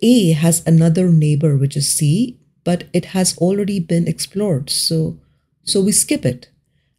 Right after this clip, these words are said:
And now we can mark node A as explored. Now let's run D F S on the next node B. We cannot run it because it has already been explored. The same thing for nodes C, D, and E.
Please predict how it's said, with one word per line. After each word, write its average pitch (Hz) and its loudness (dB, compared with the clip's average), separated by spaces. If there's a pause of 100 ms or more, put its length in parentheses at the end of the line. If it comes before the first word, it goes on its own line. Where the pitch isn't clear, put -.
And 196 0
now 277 2
we 196 2
can 190 2
mark 185 0
node 175 2
A 156 0
as 147 -2
explored. - -8 (600)
Now 233 4
let's 294 0
run 240 4
D 196 0
F 208 -8
S - -4
on 180 0
the 175 2
next 170 2
node 143 0
B. - -4 (640)
We 247 2
cannot 330 -2
run 175 2
it 143 -2
because 156 0
it 175 -2
has 170 -2
already 302 0
been 196 -2
explored. 135 -4 (480)
The 214 -6
same 381 -2
thing 240 2
for 208 -2
nodes 175 2
C, 190 0
D, 165 2
and 156 0
E. 170 0